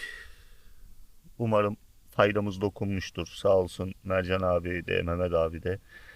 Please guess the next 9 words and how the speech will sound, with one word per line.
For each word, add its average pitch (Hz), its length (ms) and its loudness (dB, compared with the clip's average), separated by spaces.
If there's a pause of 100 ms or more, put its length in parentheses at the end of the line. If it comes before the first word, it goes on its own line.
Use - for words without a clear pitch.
(2000)
memnun 95 520 0
görünüyorlar. 92 640 2
"Yarın 90 400 8
tekrar 92 400 4
gidiyoruz." 90 500 0
dediler. 80 440 -2
Dedim, 87 260 -2
"Gelirim 90 500 2
ben." 82 160 -4